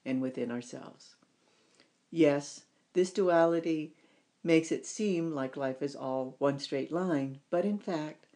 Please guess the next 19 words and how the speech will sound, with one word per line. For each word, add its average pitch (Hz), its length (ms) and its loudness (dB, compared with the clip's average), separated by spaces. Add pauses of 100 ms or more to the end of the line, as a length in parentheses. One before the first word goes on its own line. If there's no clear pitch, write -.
(280)
life 160 280 -2 (100)
is 156 200 -8
much 143 240 -8
more 151 160 -6
messy 170 400 -6
than 107 220 -12
that. - 280 -16 (1500)
Life 185 360 0 (220)
is 170 240 0
not 220 260 -2
just 160 320 -2
one 151 260 -2
way 127 220 -2
or 135 160 -8
the 131 180 -4
other, 117 320 -10 (480)
but 165 280 4
both 190 520 4 (400)
and 156 480 0